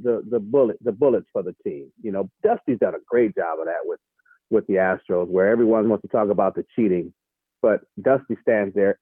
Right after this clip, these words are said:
and he answers the tough questions, but he also defends his guys. And I think that with Wash, Wash is the same type of guy. He's a,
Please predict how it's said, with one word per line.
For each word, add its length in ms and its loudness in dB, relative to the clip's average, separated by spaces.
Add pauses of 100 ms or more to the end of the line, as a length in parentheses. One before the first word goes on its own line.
and 160 -4
he 280 0
answers 460 -2
the 180 -8
tough 220 -2
questions, 540 -4
but 100 0
he 180 -2
also 640 0 (260)
defends 460 -2
his 240 -2
guys. 460 -6 (500)
And 100 -4
I 100 -2
think 280 0
that 220 0
with 100 -4
Wash, 360 0 (100)
Wash 320 -2
is 120 -14
the 100 -10 (100)
same 240 -2
type 220 -6
of 80 -6
guy. 340 0
He's 160 -4
a, 140 -2